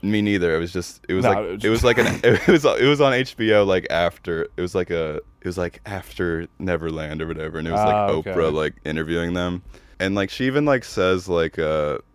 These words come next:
Speaker 2: She's like,
Speaker 1: she's
Speaker 2: "Really?
Speaker 1: like
Speaker 2: She made, she, he made you put your dick in water, really?"
Speaker 1: <laughs> No, but she was like, uh, she's like, "Even if, like, this thing is, like, bigger than Michael Jackson. This is about, like, the victims." And I was like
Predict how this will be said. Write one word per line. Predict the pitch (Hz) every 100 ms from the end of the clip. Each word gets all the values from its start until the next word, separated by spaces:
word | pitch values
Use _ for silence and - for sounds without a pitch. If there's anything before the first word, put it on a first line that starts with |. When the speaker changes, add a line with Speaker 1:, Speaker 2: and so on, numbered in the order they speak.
| -
Speaker 2:
She's | _ -
like, | 123
Speaker 1:
she's | 131
Speaker 2:
"Really? | 165
Speaker 1:
like | 151
Speaker 2:
She | -
made, | 185 190 185 151
she, | - 190 - -
he | 196
made | 214 190
you | 175 131 -
put | - 180
your |
dick | 160 170
in | 175 156
water, | 165 165
really?" | 1077 1077 156 127
Speaker 1:
<laughs> | - 831 587 - - - - - - 294 330 302 -
No, | 160 139
but | 147
she | 156
was | 156 151
like, | 151 139
uh, | 127 117 113 101 - - - -
she's | - 131
like, | 127 117
"Even | 139 143 139
if, | 123 - - - - - _ _
like, | 107 -
this | 135 -
thing | 135 123
is, | 107
like, | 95 90
bigger | 101 95 90
than | 85
Michael | 85 85 85
Jackson. | 87 82 - 90
This | 95
is | 95 90
about, | 87 85 78 - _ _ _ _ _ -
like, | 85 -
the | -
victims." | 82 95 90 - 80 76 -
And | 95
I |
was | 95 101
like | 104